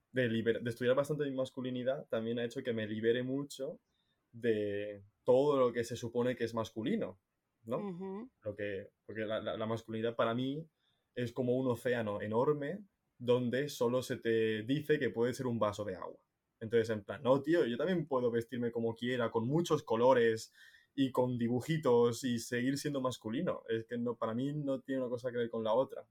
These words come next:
Speaker 1: ¿sabes? Ahora ya, antes sí, ahora ya no. Entonces, claro, el hecho de poder romper ese muro y meterme dentro del mundo del color, por ejemplo, la vestimenta, que para mí era una cosa que quería mucho, pero no me atrevía, ¿no?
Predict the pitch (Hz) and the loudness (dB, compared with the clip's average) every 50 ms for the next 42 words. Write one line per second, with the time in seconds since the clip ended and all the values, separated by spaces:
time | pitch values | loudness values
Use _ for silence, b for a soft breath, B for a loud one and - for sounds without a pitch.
0 | _ _ - 110 113 139 156 151 - _ 113 104 110 110 110 107 104 104 95 - | _ _ -8 -6 -6 -6 -6 -8 -10 _ -2 0 0 2 0 0 -2 -4 -6 -8
1 | - 107 104 - 107 104 - 101 98 - _ 98 95 95 98 - - - _ _ | -8 -10 -10 -10 -10 -10 -10 -12 -16 -16 _ -18 -20 -18 -20 -20 -20 -20 _ _
2 | - 113 104 117 117 123 110 - - 110 107 117 117 - 139 139 139 - 127 127 | -10 -4 -4 0 0 0 0 0 -2 -2 -2 -2 -2 -2 -2 -2 0 0 2 2
3 | 131 135 113 - - - - _ - 135 127 113 107 104 101 - 131 135 139 123 | 2 0 -2 -4 -8 -14 -12 _ -2 0 2 2 2 2 4 4 4 6 4 2
4 | 131 135 127 127 135 135 131 113 107 127 117 110 110 101 113 113 127 131 127 123 | 2 0 0 0 2 2 2 2 0 0 0 -2 0 0 0 0 2 2 0 0
5 | 117 113 120 120 117 117 - 117 110 113 120 123 127 120 113 110 - 107 104 - | 0 0 0 -2 -2 0 0 0 0 0 0 0 0 0 0 0 -2 -4 -4 -2
6 | - 113 117 131 143 139 120 117 110 - - 127 123 117 113 110 110 - - 117 | 2 6 8 8 8 6 4 0 0 0 -2 -2 0 0 0 0 -2 -4 -2 0
7 | 117 123 131 120 127 147 147 117 104 107 107 110 113 120 120 117 117 117 113 - | 0 0 0 0 -2 -2 -2 0 0 0 0 0 0 0 0 2 2 0 0 -2
8 | 117 104 117 113 117 123 123 131 143 151 147 - 117 98 120 107 110 113 123 131 | -2 -2 0 2 2 2 2 2 2 0 2 0 0 0 0 0 0 2 2 2
9 | 117 117 117 117 127 131 127 123 135 160 - - 110 - - - | 4 4 4 4 4 2 0 -2 -4 -6 -8 -6 -6 -6 -6 -6